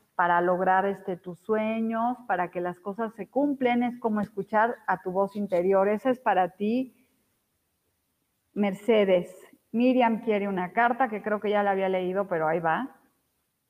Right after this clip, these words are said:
Mario de Bernardo. Hola, Mario. Otra vez sale el,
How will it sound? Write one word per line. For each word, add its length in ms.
Mario 360
de 140
Bernardo. 1200
Hola, 320
Mario. 640
Otra 320
vez 140
sale 500
el, 680